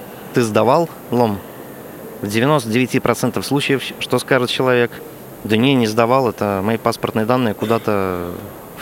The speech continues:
кто-то их, э, стащил». К чему это приводит дальше? Дальше у переработчика ему доначисляют налог на прибыль за последние три года, и компания п-, вынуждена банкротиться.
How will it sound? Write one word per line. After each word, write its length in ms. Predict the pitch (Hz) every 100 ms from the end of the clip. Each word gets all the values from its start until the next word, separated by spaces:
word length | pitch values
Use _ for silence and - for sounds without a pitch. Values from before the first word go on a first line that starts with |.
| - - - -
кто-то 420 | 131 120 110 101 104 - - -
их, 120 | 107 - -
э, 280 | 92 90 90
стащил». 480 | - 120 - 113 92 - - - - - - - - -
К 20 |
чему 220 | - 147
это 140 | 156 147
приводит 340 | 143 139 131
дальше? 400 | 135 123 - 113 -
Дальше 360 | 120 139 - 123
у 40 |
переработчика 800 | 131 127 135 135 - - 120 110
ему 240 | 113 123
доначисляют 640 | 113 117 113 131 131 113 104
налог 320 | 120 113 101 - - - 120
на 120 | 113
прибыль 400 | - 156 160 143 135
за 140 | 131
последние 720 | 139 135 143 131 131 123 117 - - - - -
три 120 | - 127
года, 380 | 127 117 117 - - -
и 60 | 123
компания 580 | 123 113 143 143 127 - - - -
п-, 80 | 113
вынуждена 680 | - 110 123 139 113 113 107
банкротиться. 720 | 113 110 117 101 95 95